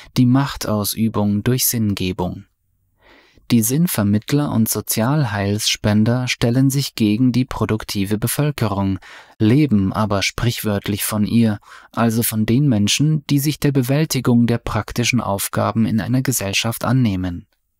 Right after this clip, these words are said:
Sie betreiben jedoch so etwas wie Priesterbetrug.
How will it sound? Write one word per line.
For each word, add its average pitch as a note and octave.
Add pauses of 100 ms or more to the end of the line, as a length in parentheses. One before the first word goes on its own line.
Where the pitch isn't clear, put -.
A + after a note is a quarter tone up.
(580)
Sie G#2
betreiben G#2
jedoch C3+
so B2+
etwas A#2+
wie A#2+
Priesterbetrug. -